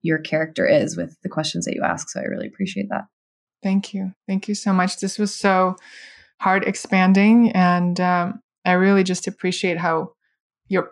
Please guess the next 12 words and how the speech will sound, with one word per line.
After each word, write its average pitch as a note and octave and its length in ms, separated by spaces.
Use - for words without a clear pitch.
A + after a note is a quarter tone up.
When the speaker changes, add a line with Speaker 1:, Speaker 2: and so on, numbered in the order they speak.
Speaker 2:
presence, A3 760
how F#3 180
present F#3+ 540
you G#3+ 120
are G#3+ 360
and F#3+ 120
kind F#3+ 380
and F#3 140
generous. F#3+ 540
And F3 420
I'm F3 100
so F3 580